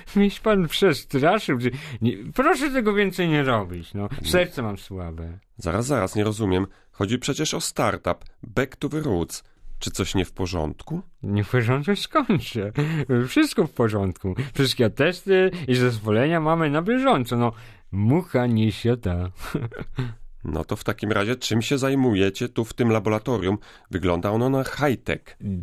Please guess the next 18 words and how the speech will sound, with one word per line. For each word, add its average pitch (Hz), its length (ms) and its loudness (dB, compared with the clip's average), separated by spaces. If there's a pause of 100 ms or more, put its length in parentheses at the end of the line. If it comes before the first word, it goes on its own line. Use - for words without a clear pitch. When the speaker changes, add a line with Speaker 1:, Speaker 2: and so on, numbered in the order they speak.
(140)
Speaker 1:
Dobrze 214 480 2
pan 175 320 4
zauważył, 135 840 2
redaktorku, 101 720 2 (280)
w 107 160 2
rzeczy 107 640 0
samej. 101 640 0 (460)
Jest 113 160 -2
to 143 60 4
jedno 226 400 4
z 127 120 0
najnowocześniejszych 214 1700 2
laboratoriów 120 1120 2
chemicznych 104 680 0 (340)
w - 200 -20
Polsce, 101 540 2
a 90 120 0
może 107 500 2